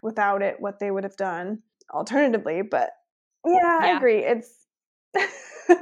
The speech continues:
Speaker 1: I, it would be nice to see Coraline do it herself, like, truly, and then celebrate with Wybie at the party. <laughs> You know, the garden party at the
Speaker 2: Yeah,
Speaker 1: end.
Speaker 2: and the, yeah, and she's done everything else.
Speaker 1: Right.
Speaker 2: She's done everything else by herself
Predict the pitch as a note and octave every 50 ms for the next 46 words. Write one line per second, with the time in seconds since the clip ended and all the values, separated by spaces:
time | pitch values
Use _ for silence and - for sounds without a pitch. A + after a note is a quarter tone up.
0 | - - - - - - - - - B3+ A#3+ A#3 F#3+ D3+ C4 C#4 C4+ - A2+ -
1 | D4+ D#4 D4+ E4+ E4 C#4 C4 D#4 D4+ C4+ A#3+ A3 G#3 A#3 G#3+ - - A3+ G#3+ A3
2 | G#3+ G3+ A3 G#3+ G3 F#3+ F#3+ F#3 F#3 F#3 F#3+ F#3 G3+ G3+ D3 A3 G3+ D#3 G#3+ -
3 | - G#3 E3 D#3 E3 D#3 - - - F#3+ F3 - _ - - - - - A3+ G#3
4 | G3 E3 E3+ G3 E3 G#3+ A#3+ B3 C4 B3+ B3 A#3 B3+ A3+ A3 A3+ A3 A3+ G#3+ -
5 | - G#3 A3+ G#3 F3 E3 E3 - E3+ D#3+ - G3 - - - - - B2 - A3
6 | - _ _ _ - - G#4+ - - - - _ _ _ _ _ _ _ _ _
7 | - E4+ F4 D#4 C#4 C4 - - - - - - - - - C4+ A3+ A3+ A3 G#3
8 | G3+ G#3 A3 B3 A#3+ G#3+ G#3 G3 F3 E3 - - E3+ G#4 F#4 A3 F3 D#3 - _
9 | _ - D#4 D#4+ D#4+ E4 E4+ _ _ _ - B3 B3 E4+ E4+ A#3+ G#3 A#3 A3 -
10 | F4 F4 C#4+ A#3+ - E4 F#4 G4 G#4 G4 F#4 F4+ F4 - D#4+ D4 C4 A#3+ B3+ D4+
11 | C4+ A3+ G3+ G3 G#3+ G#4 C5 C5+ A#4 D4+ A#3 G#3+ G3 E3+ C#3+ - C#4 C4+ A#3 C#4+
12 | D#4 E4+ F#4 D4 C#4 A3+ F#3 F#3 A#3 C#4+ B3 - - - G3 G#3 F#3+ F#3+ F3+ F3+
13 | E3 - - G#3+ F#3 - - - - - _